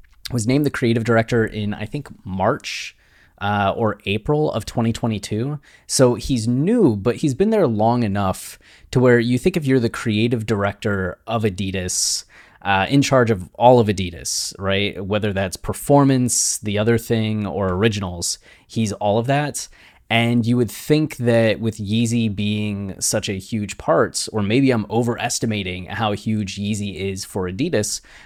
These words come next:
but that at some point the creative director, the incoming creative director, would wanna have a conversation with Ye. Like,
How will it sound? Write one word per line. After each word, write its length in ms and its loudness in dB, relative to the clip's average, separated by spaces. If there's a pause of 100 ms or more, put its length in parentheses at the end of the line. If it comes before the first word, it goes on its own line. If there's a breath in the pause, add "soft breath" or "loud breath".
(100)
but 200 4
that 100 4
at 160 0
some 540 0
point 600 -4
the 100 -8
creative 440 -2
director, 460 -4
the 240 -2
incoming 440 0
creative 360 -2
director, 480 -6 (260 soft breath)
would 140 2
wanna 220 2
have 180 0
a 40 0
conversation 1040 -2
with 640 -6 (760)
Ye. 520 0
Like, 260 0